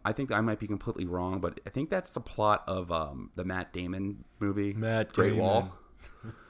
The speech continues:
Speaker 1: The Great
Speaker 2: Oh,
Speaker 1: Wall.
Speaker 2: The Great Wall. No, The Great Wall.
Speaker 1: Okay,
Speaker 2: That
Speaker 1: I'm
Speaker 2: movie
Speaker 1: wrong.
Speaker 2: is fucking weird, dude. That movie's about,
Speaker 1: How
Speaker 2: like,
Speaker 1: is he, how
Speaker 2: random,
Speaker 1: is he
Speaker 2: like, dragons
Speaker 1: Oh,
Speaker 2: and
Speaker 1: it's
Speaker 2: shit
Speaker 1: not
Speaker 2: on the
Speaker 1: real?
Speaker 2: wall. Dude, it's fucking weird.
Speaker 1: It's a fantasy
Speaker 2: That
Speaker 1: movie?
Speaker 2: movie is so weird.
Speaker 1: I thought it was a real, uh,
Speaker 2: I mean, it was entertaining.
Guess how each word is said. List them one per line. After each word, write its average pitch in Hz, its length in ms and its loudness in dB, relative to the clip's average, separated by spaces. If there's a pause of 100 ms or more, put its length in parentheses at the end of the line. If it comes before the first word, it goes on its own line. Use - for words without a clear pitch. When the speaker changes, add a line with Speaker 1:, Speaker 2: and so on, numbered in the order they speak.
(200)
Speaker 1:
The 101 80 -4
Great 113 180 6
Speaker 2:
Oh, 123 80 8
Speaker 1:
Wall. - 20 6
Speaker 2:
The 123 160 8
Great 165 220 10
Wall. 135 240 12
No, 107 160 2
The 98 80 0
Great 135 200 2
Wall. 131 320 8
Speaker 1:
Okay, 120 200 10
Speaker 2:
That 95 100 12
Speaker 1:
I'm 92 120 8
Speaker 2:
movie 90 100 2
Speaker 1:
wrong. 123 100 4
Speaker 2:
is 87 80 -4
fucking 92 400 -2
weird, 101 320 -2
dude. 95 240 -6 (240)
That 127 140 0
movie's 143 240 2
about, 107 120 0
Speaker 1:
How 202 100 10
Speaker 2:
like, 381 80 8
Speaker 1:
is - 100 0
he, 285 220 4
how 110 180 6
Speaker 2:
random, 175 140 10
Speaker 1:
is 139 60 4 (100)
he - 80 4
Speaker 2:
like, - 60 -4
dragons 107 640 -2
Speaker 1:
Oh, 160 160 12
Speaker 2:
and 147 80 12
Speaker 1:
it's 135 80 8
Speaker 2:
shit 151 80 4
Speaker 1:
not 151 120 10
Speaker 2:
on - 40 8
the 113 60 6
Speaker 1:
real? 143 240 10
Speaker 2:
wall. - 20 10
Dude, 123 220 2
it's 113 120 -4
fucking 98 440 2
weird. 90 180 -2
Speaker 1:
It's 123 120 6
a 127 40 6
fantasy 135 500 2
Speaker 2:
That 214 120 8
Speaker 1:
movie? 220 140 6
Speaker 2:
movie 113 160 6
is 101 60 0
so - 300 0
weird. 92 380 -2
Speaker 1:
I 156 180 4
thought 180 220 6
it - 40 8
was 156 140 6
a 156 80 6
real, 160 420 4
uh, 127 100 -6
Speaker 2:
I 127 60 4
mean, 143 160 2
it 151 80 2
was 196 140 0
entertaining. 139 600 0